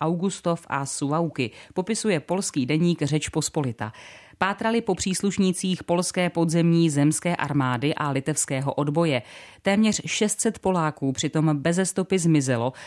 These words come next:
a předpokládá se, že byli popraveni. Historici proto augustovskou operaci někdy označují jako Malou Katyň.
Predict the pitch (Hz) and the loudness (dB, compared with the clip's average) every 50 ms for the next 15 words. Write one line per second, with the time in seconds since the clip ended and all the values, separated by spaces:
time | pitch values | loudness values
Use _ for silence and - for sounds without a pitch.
0 | - - - - 127 - - 208 202 - - 240 240 - 151 127 123 117 120 117 | -20 -8 -6 -6 -4 -2 -2 -4 0 0 0 0 0 0 -2 -4 -2 -2 -2 -2
1 | 117 120 - 131 131 156 - 196 175 190 190 190 185 - _ 175 165 - 175 156 | -4 -4 -4 -4 -4 -2 -2 -2 -2 0 0 -2 -2 -2 _ -4 -2 0 0 0
2 | 139 120 110 110 104 104 101 - - - - - - 151 175 180 - - 214 220 | 0 -2 -2 -2 -2 -4 -4 -8 -14 -20 -18 -6 0 0 0 0 2 2 0 2
3 | 214 - - 226 220 214 202 196 190 - 190 - - 165 180 175 190 196 - - | 0 0 0 -2 0 0 -2 -2 0 0 0 0 0 0 0 0 -2 -4 -2 -4
4 | 196 190 - - - 190 175 - 160 151 - 165 156 160 165 - - 185 175 180 | -4 -4 -2 0 0 0 0 0 -2 0 0 0 0 0 -2 -2 0 2 4 4
5 | 185 196 185 190 185 202 - - 170 175 160 180 180 165 - - 185 170 160 165 | 4 2 0 0 0 0 0 0 -2 0 2 2 0 0 0 -2 -2 -2 -2 -2
6 | 170 165 156 151 139 - - 156 147 143 135 135 139 156 156 160 151 - 151 135 | 0 0 0 -2 -2 -2 0 0 2 2 2 2 2 2 2 0 0 -2 -6 -6
7 | - 120 113 107 104 104 | -6 -6 -4 -4 -6 -8